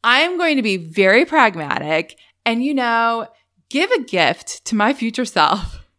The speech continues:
<laughs> and save my future self an aggravating Saturday afternoon culminating in a trip to Goodwill. Okay.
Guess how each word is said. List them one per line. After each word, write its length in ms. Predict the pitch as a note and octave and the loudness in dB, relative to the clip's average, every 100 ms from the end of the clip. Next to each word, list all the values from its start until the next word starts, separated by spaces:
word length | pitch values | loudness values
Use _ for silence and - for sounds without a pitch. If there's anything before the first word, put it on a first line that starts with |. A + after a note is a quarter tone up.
| _ - | _ -20
<laughs> 360 | - - F4 | -16 -12 -4
and 160 | C#4+ D#4 | -2 -2
save 400 | - E4+ G4+ G#4 | -2 2 4 4
my 180 | D#4 C#4+ | 2 2
future 320 | G#3+ A3 G3 | 0 0 0
self 400 | - D#3 C#3+ - - _ | 4 4 4 -2 -12 _
an 140 | C#4+ C4+ | -2 2
aggravating 600 | B3+ D4+ F4+ F4+ F4 E4+ | 4 4 4 4 2 2
Saturday 400 | C#4+ A#3+ A#3 A#3+ | 4 4 6 6
afternoon 600 | G#3 G#3+ A3 F#3+ D#3+ G#3+ - | 4 4 2 2 0 -2 -4
culminating 680 | - F#4 F4+ G#3 D#3 E3+ G#3 | 0 0 4 4 4 -2 0
in 140 | D4+ | -2
a 60 | D#4+ | 0
trip 220 | F#3 D#3+ | -2 -2
to 120 | G3 | -2
Goodwill. 540 | A3 A#3+ C4 C#3+ F#3+ - _ _ _ _ _ _ _ _ _ _ _ _ G3+ | 0 4 4 4 0 -10 _ _ _ _ _ _ _ _ _ _ _ _ -6
Okay. 520 | G#3 F#3+ - A#3 | 0 0 0 -4